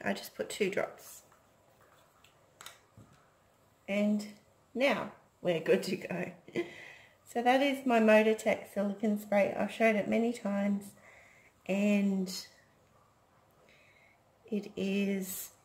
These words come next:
a spray, yeah. So I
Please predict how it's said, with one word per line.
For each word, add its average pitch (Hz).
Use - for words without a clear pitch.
a 190
spray, 196
yeah. 185
So 190
I 196